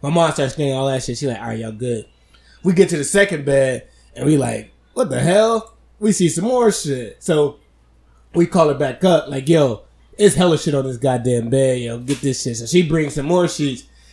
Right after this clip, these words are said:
So my mom ended up leaving and going to her room <clears throat> for a quick second. And, um, as she go to her room, the lady come back with the sheets. And she's like,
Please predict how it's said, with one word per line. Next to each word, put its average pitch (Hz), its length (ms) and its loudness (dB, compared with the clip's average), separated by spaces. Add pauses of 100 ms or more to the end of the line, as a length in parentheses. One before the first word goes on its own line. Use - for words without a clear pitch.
(120)
So 160 200 -2
my 185 140 -2
mom 208 260 2
ended 165 200 0
up - 80 -6
leaving 151 380 2
and 131 80 -8
going 139 220 -2
to 143 80 -6
her 127 120 -8
room 147 400 -4 (480)
<clears throat> 240 460 4
for 151 120 0
a - 80 -2
quick 151 200 2
second. 147 400 -2 (580)
And, 147 240 0
um, 127 500 -2 (760)
as 165 140 0
she 196 80 0
go 180 120 2
to - 120 -4
her 147 40 -2
room, 165 140 -2
the 147 60 -2
lady 143 180 0
come 139 200 -6
back 131 200 -2
with 113 100 -10
the 110 60 -16
sheets. 139 380 -6 (260)
And - 100 -16
she's 139 160 -6
like, 120 140 -8